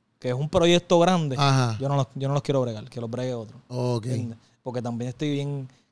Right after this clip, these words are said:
Speaker 1: cargado en el sentido de que mucha información en la mente. "Espérate, que tengo que arreglar esto, que lo otro". Y no me quiero sentar a bregar otra cosa, ¿me entiendes? Porque para... Por los artes.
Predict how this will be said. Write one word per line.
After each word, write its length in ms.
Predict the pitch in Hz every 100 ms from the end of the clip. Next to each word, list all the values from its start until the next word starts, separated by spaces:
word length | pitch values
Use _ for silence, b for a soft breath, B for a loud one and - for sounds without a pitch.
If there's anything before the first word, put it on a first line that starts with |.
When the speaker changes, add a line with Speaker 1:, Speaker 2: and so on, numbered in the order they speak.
| _
Speaker 1:
cargado 460 | 139 127 135 147 139
en 60 |
el 80 | 131
sentido 380 | 131 113 139 147
de 80 | 127
que 60 |
mucha 280 | 123 123 147
información 540 | 139 143 143 131 143 139
en 60 |
la 120 | 131
mente. 300 | 123 139 131
"Espérate, 280 | 123 147 123
que 80 | 113
tengo 160 | 117 127
que 60 | 131
arreglar 340 | 139 127 123
esto, 280 | 135 131 131
que 80 | 127
lo 80 | 139
otro". 140 | 139
Y 40 |
no 60 | 131
me 80 | 131
quiero 160 | 151 160
sentar 400 | 160 - 165 156 B B
a 100 | 127
bregar 320 | 127 117 127
otra 220 | 139 139 123
cosa, 260 | 123 117
¿me 60 | 120
entiendes? 320 | 117 160 151
Porque 220 | 139 131
para... 340 | 131 127 123 113 b b b _
Por 120 | 143
los 120 | 147 -
artes. 380 | 151 139 -